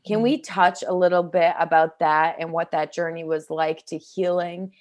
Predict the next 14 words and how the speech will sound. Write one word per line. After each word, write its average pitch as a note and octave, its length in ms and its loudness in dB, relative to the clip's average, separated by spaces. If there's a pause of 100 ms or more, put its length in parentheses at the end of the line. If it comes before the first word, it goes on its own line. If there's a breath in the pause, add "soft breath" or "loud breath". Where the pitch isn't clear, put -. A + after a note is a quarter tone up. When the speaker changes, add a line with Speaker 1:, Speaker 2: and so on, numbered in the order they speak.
(300 soft breath)
Speaker 1:
and F3+ 380 -2
how E3+ 360 2
plant F#3 440 -10
medicines E3+ 840 -4
played D#3 220 -4
a D#3 80 -4
large D#3 720 -8
role D#3 540 -2 (100)
in D3+ 280 -12
that C#3+ 260 -4 (100)
healing C#3+ 300 -10
process - 580 -8
for D#3+ 140 -8
you? - 320 -8